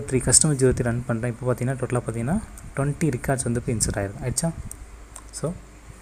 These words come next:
so, இது வந்து customer zero one டேபிளில் ten records, அதேமாதிரி customer zero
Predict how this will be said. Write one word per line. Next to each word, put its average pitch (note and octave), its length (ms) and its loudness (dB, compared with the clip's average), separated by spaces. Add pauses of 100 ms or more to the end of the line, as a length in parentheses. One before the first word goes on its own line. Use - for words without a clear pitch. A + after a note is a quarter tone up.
(1500)
so, B2 240 -4 (840)
இது C3+ 120 4
வந்து B2+ 180 2
customer B2+ 340 4
zero A#2+ 180 4 (100)
one A2+ 180 0
டேபிளில் A#2 320 0
ten A2 240 0
records, E3+ 300 -2
அதேமாதிரி B2 320 0
customer B2+ 360 0
zero A#2 140 2